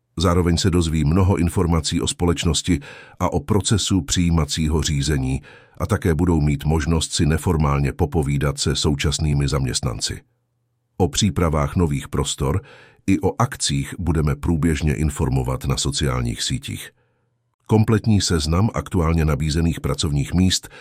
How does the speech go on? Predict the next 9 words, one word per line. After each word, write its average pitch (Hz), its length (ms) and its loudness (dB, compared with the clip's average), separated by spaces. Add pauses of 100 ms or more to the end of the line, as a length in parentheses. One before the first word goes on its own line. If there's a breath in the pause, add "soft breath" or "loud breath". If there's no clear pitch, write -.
(220 loud breath)
najdete 87 400 2
na 80 100 2
stránce 87 460 0
vedos 78 420 0 (260 soft breath)
tečka - 340 0
cé 73 240 0
zet 71 280 -2 (200 soft breath)
lomeno 69 420 2
kariéra. 69 640 -4